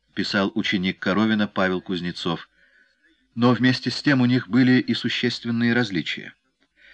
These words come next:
Мамонтов как натура был глубже, серьезнее, склонен к философии. Коровин же легче, быстро восприимчивый и блестящий. Это очень точное слово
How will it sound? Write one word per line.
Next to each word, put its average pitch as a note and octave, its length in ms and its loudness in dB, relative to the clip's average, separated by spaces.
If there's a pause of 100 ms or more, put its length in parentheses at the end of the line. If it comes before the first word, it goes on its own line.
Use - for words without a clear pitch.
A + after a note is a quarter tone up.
(100)
Мамонтов C3+ 560 2
как B2+ 220 0
натура B2+ 400 2
был A#2+ 200 4
глубже, G2+ 460 2
серьезнее, G2+ 760 0 (300)
склонен G2+ 500 0
к - 80 -14
философии. F2+ 760 -4 (360)
Коровин C3+ 480 4
же E2 160 -2
легче, G#2 560 2 (420)
быстро B2 440 2
восприимчивый B2 840 2 (220)
и A#2+ 200 2
блестящий. - 800 -6 (1400)
Это G2+ 220 -4
очень A#2 360 -2
точное C#3+ 540 0
слово G#2+ 500 -2